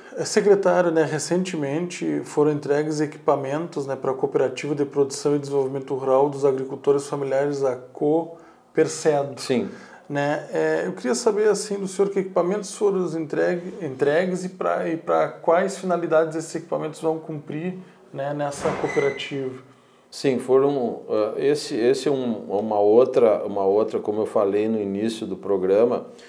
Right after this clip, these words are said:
Speaker 2: é uma outra atividade dentro da secretaria, a parte de fomento, a parte de assistência técnica.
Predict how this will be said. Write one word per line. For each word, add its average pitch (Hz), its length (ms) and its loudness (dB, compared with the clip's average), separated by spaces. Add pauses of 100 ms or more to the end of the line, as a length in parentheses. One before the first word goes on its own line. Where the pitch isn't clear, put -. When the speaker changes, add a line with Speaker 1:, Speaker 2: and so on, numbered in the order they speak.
(220)
Speaker 2:
é 110 80 2
uma 120 280 6
outra 117 380 10
atividade 117 760 4
dentro 101 240 0
da 98 80 -6
secretaria, 101 640 -2
a 107 40 2
parte 107 360 2
de 113 100 0
fomento, 107 640 0
a 95 60 -2
parte 98 340 -2
de 98 80 0
assistência 98 580 -4
técnica. 82 380 -6